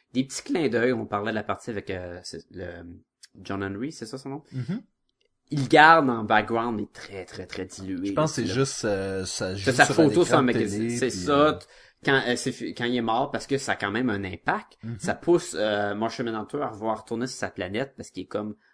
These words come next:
Speaker 1: Gars, à quel point que le monde est rough, puis je vais avoir besoin de repartir. » Mais, en gros, l'histoire du film est pareille à l'histoire de la bande dessinée. Euh,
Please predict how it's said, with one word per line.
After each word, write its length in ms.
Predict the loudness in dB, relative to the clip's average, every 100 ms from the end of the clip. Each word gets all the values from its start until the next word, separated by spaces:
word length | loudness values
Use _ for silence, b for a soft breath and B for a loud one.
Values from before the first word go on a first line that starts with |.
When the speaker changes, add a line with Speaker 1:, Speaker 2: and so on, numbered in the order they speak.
| _ -4
Speaker 1:
Gars, 120 | -2
à 40 | -2
quel 220 | -6 -10
point 180 | -8 -6
que 80 | -4
le 80 |
monde 220 | -4 -4 -4
est 100 | -2
rough, 200 | -4 -4 _
puis 140 | -20
je 120 | -18
vais 60 | -10
avoir 120 | -8
besoin 240 | -8 -8 -8
de 60 |
repartir. » 500 | -8 -14 _ -8 -8 -10 _ _ b b b b b
Mais, 520 | 6 6 8 2 -4 _ _ _
en 200 | 2 4
gros, 540 | 4 2 4 4 4 -4
l'histoire 440 | 0 0 2 0 -2
du 60 | -2
film 360 | -2 -2 -2 0
est 280 | 0 -2 _ _
pareille 560 | 2 4 4 4 4 2
à 40 | -6
l'histoire 280 | -8 -8 -4
de 60 |
la 60 | -2
bande 180 | -2 -6
dessinée. 440 | -8 -4 -4 -4 b b b _ 0
Euh, 640 | 2 4 4 2 0 -8